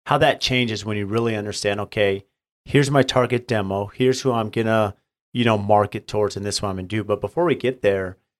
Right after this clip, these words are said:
I think what's important is how do you, th-, this is the biggest struggle I think most of us have, is on paper, we may sit with the client, and I deal with this from my side. A client says, "Brad, I want you to be at X price to build my house," right? That maybe they've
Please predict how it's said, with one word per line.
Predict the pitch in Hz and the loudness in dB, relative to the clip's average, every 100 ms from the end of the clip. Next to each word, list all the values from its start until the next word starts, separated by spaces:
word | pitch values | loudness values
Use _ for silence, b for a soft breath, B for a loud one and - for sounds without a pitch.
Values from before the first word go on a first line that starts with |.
| _ _ | _ _
I | 123 | 2
think | 170 185 | 2 4
what's | 151 - | 0 0
important | 113 135 135 120 | 0 4 6 4
is | - | -4
how | - 170 | 0 2
do | 247 | 2
you, | 233 185 151 135 123 _ _ 147 | 2 2 4 2 0 _ _ 2
th-, | 180 | 6
this | 175 196 | 6 6
is | 202 | 0
the | 135 | 4
biggest | 131 120 | 4 4
struggle | - 113 110 104 107 | 2 2 2 0 0
I | - | -2
think | - 110 | -4 -6
most | 101 101 - | -4 -4 -4
of | 95 | -4
us | 92 | -4
have, | 98 95 98 | -4 -4 -6
is | 107 | -8
on | - 123 113 | 2 2 4
paper, | - 180 220 98 92 123 - _ _ _ - | 2 0 -2 0 0 -4 -10 _ _ _ 2
we | 156 | 4
may | 165 | 6
sit | 135 127 | 4 2
with | 107 | 0
the | |
client, | 107 107 107 | 0 0 2
and | 110 | 2
I | 117 | 4
deal | 131 | 6
with | 120 | 4
this | 110 | 2
from | - 104 | 2 -2
my | 95 | -2
side. | - - - _ _ _ _ _ | -4 -8 -10 _ _ _ _ _
A | 113 | -4
client | - 151 139 | 2 2 4
says, | 139 123 107 | 6 6 2
"Brad, | - 127 123 | 2 4 4
I | 123 | 2
want | 127 120 - | 2 0 0
you | |
to | 113 | -2
be | 107 | 0
at | 110 | 2
X | 101 - | 0 -2
price | - 95 90 | -4 -4 -4
to | 95 | -8
build | 95 92 | -8 -6
my | 90 | -8
house," | 85 - - | -10 -12 -12
right? | - 104 - _ _ _ _ | -4 -4 -6 _ _ _ _
That | - 120 117 | 0 0 2
maybe | 117 117 | 0 2
they've | 104 98 | 2 2